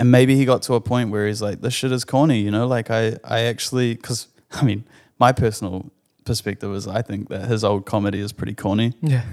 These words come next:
Speaker 1: You know, his old writing and thirty Rock and all that is very corny compared to the guy that he is now. He's, like,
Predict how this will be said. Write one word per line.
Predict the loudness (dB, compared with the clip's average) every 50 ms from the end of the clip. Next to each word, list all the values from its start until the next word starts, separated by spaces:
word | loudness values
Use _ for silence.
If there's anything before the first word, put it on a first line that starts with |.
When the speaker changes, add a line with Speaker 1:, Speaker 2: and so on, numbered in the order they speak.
| -8 -4
Speaker 1:
You | -2 0
know, | 2 2 2
his | 0 0
old | 0 -2 -2 -2
writing | -2 -2 0 0 2 2 0 0
and | -2 -2 -2
thirty | 0 0 0 0
Rock | 0 0 0 0 0 0
and | 0 0
all | 2 2
that | 2 2 2 0
is | -2 -8 -6
very | -6 -6 -6 -6
corny | -4 -2 0 0 0 0
compared | -2 -2 -4 -2 0 2 0 0 0
to | 0 0
the | 0 0
guy | 0 -2 0
that | 0 -2 0 0
he | 0 0
is | 0 0 -2
now. | 0 2 2 2 2
He's, | 0 0 -2 0
like, | 0 -2 -2